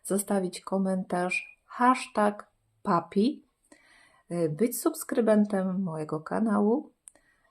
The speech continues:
być, y, osobą pełnoletnią oraz być mieszkańcem, y, naszego kraju,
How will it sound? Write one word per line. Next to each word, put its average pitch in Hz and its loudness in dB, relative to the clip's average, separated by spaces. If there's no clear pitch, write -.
być, 165 -4
y, 170 -6
osobą 170 -4
pełnoletnią 202 0
oraz 247 0
być - -4
mieszkańcem, 190 -2
y, 175 -10
naszego 202 0
kraju, 175 -4